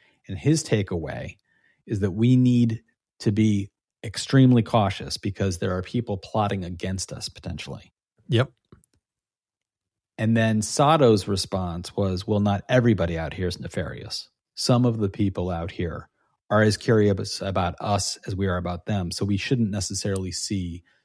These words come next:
Speaker 1: specters where there are none."
Speaker 2: <laughs>
Speaker 1: And then Reed
Speaker 2: <laughs>
Speaker 1: and Trip's response is, "And sometimes we can find that we're going in fully charged and ready to go, but find we're not prepared."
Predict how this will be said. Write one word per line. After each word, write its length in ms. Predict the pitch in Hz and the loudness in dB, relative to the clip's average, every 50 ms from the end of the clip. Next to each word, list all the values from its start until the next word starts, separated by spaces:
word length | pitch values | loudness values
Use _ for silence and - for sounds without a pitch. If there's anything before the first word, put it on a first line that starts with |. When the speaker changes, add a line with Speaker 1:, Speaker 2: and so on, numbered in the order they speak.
| _ | _
Speaker 1:
specters 560 | _ - - - - - - - 90 85 82 - | _ -14 -4 -2 -2 -2 -2 -4 -6 -6 -4 -4
where 140 | 90 87 | -6 -6
there 160 | 82 69 80 87 | -6 -6 -6 -4
are 160 | 98 95 90 | -4 -4 -4
none." 360 | 80 - - - 80 - - - - _ | -4 -8 -10 -12 -14 -16 -16 -18 -20 _
Speaker 2:
<laughs> 760 | - - - - _ - - - _ - - - - - - | -20 -20 -20 -20 _ -20 -20 -20 _ -20 -20 -20 -20 -2 2
Speaker 1:
And 200 | - 123 123 120 | 4 6 6 6
then 340 | 120 117 113 110 107 104 98 104 | 6 6 4 2 2 2 2 4
Reed 520 | 123 135 139 135 131 127 120 107 - - - _ | 6 6 8 8 8 8 6 4 2 -2 -2 _
Speaker 2:
<laughs> 140 | - 147 - | 0 0 2
Speaker 1:
and 440 | 117 107 101 95 92 90 87 90 - - _ _ - _ _ - - - - - _ _ | 4 2 2 2 0 -2 -6 -8 -12 -16 _ _ -20 _ _ -18 -14 -14 -14 -16 _ _
Trip's 680 | - - - 180 175 139 98 - - - - - - | -10 0 4 6 6 6 4 2 -4 -12 -14 -10 -6
response 640 | - 107 98 - - 110 104 98 92 90 90 - - - - | -4 -4 -4 0 0 0 2 2 2 0 -2 -4 -6 -8 -4
is, 460 | - 117 101 92 87 87 87 - - - _ _ _ _ _ _ _ _ _ _ _ | -2 0 2 2 2 0 -2 -4 -6 -8 _ _ _ _ _ _ _ _ _ _ _
"And 160 | 120 113 110 | 0 0 2
sometimes 500 | - - 135 135 127 127 131 120 113 104 110 | 4 4 4 4 4 4 4 4 4 4 2
we 100 | 110 104 | 2 2
can 140 | 110 104 | 0 -2
find 260 | - - 110 110 107 104 | -2 0 0 0 0 0
that 80 | - | -2
we're 60 | 104 | -4
going 380 | 101 95 113 110 107 104 101 104 | -2 0 2 2 2 2 0 0
in 180 | 104 101 95 90 - _ _ _ _ _ _ _ _ _ _ _ _ _ _ _ _ _ - _ _ _ | 0 -2 -2 -4 -8 _ _ _ _ _ _ _ _ _ _ _ _ _ _ _ _ _ -20 _ _ _
fully 240 | - 151 143 143 127 | 6 8 8 8 6
charged 640 | 117 - - 131 123 123 120 113 107 101 92 - - - - | 4 2 0 2 4 4 4 4 2 0 -2 -6 -12 -10 -6
and 220 | - 104 95 98 | -4 -2 0 2
ready 280 | 107 110 113 107 110 101 | 2 2 2 2 0 0
to 120 | 95 101 | 0 -2
go, 580 | 95 98 110 120 127 117 98 92 90 92 95 - _ _ _ _ _ _ _ - | 0 0 2 2 2 2 2 0 -2 -2 -4 -8 _ _ _ _ _ _ _ -4
but 160 | 120 113 - | -4 0 2
find 160 | 127 120 110 | 2 4 4
we're 60 | 95 101 | 4 4
not 160 | 101 98 87 | 2 2 0
prepared." 640 | - - - - - 110 98 87 - - - - - | -4 -10 -12 -4 -2 -2 0 0 -4 -8 -12 -18 -20